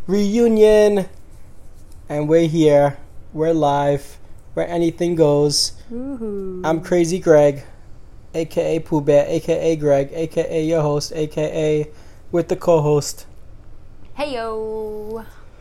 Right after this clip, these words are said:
Speaker 2: It's Alex. What's up, people?
Speaker 1: Um, I wanna explain something quick.
Speaker 2: Uh-oh.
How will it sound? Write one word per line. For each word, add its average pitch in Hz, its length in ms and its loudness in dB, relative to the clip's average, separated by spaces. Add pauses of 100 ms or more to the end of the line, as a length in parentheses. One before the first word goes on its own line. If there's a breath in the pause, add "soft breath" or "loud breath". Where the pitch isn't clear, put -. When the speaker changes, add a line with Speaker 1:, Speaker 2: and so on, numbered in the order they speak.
(360 soft breath)
Speaker 2:
It's 190 160 -4
Alex. 175 520 -2
What's 185 220 -12
up, - 160 -14
people? - 360 -18 (180)
Speaker 1:
Um, 151 240 2
I 156 60 2
wanna 190 200 6
explain 165 340 0
something 143 340 -4
quick. - 380 -2 (140)
Speaker 2:
Uh-oh. 160 360 -8